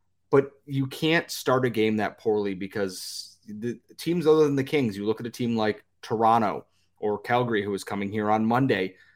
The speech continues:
good teams will eventually make you pay very badly for that. And that's something this team can't afford because their depth, and we will talk about this in the Three Up and Three Down,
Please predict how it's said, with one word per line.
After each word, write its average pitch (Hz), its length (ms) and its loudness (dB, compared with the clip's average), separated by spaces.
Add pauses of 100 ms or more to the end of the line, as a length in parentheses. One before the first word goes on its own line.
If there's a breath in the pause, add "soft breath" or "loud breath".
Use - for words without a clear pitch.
(340 soft breath)
good 151 320 6
teams 139 420 0
will 110 180 2
eventually 104 420 -2
make 95 360 -4
you 107 80 -4
pay 95 300 -6
very 92 320 -4
badly 85 560 -6
for 78 320 -6
that. 62 340 -6
And 101 180 -4
that's 113 280 0
something 139 320 -2
this 123 100 -4
team 117 220 -4
can't 107 260 0
afford 160 540 6 (680 soft breath)
because 147 380 4
their 147 160 4
depth, 120 400 4
and 110 120 0
we 110 100 0
will 110 80 0
talk 113 320 0
about 110 160 -2
this 110 180 -4
in 110 60 -6
the 101 80 -6
Three 113 240 -2
Up 107 100 -8
and 104 100 -8
Three 107 220 -6
Down, 127 500 2